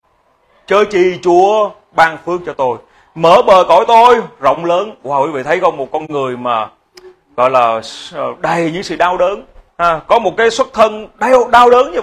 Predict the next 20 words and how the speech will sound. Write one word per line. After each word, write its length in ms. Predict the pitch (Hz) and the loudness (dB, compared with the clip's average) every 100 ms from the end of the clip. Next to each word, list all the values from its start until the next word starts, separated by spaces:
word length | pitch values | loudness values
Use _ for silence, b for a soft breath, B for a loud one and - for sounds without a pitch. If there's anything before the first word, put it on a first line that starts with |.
| 175 | 0
vậy, 160 | 160 156 | 0 0
rủa 180 | 170 302 | 0 0
xả 260 | 202 180 247 | 0 -2 -2
như 80 | |
vậy 160 | 214 160 | 0 2
đó, 140 | 214 - _ _ _ _ | 0 -2 _ _ _ _
nhưng 160 | 220 | -2
mà 60 | 208 | -2
dám 240 | 165 233 370 | 2 2 4
cầu 120 | 254 | 2
nguyện 240 | 214 185 175 | 4 0 0
những 140 | 240 | 0
lời 320 | 214 175 156 | 4 4 4
cầu 120 | 156 151 | 0 -2
nguyện 240 | 147 139 | -2 -4
phải 120 | 180 | -4
nói 120 | 220 | -2
là 140 | 226 151 | 0 2
rất 280 | 151 339 226 | 2 2 0
là, 340 | 165 147 113 | 2 2 0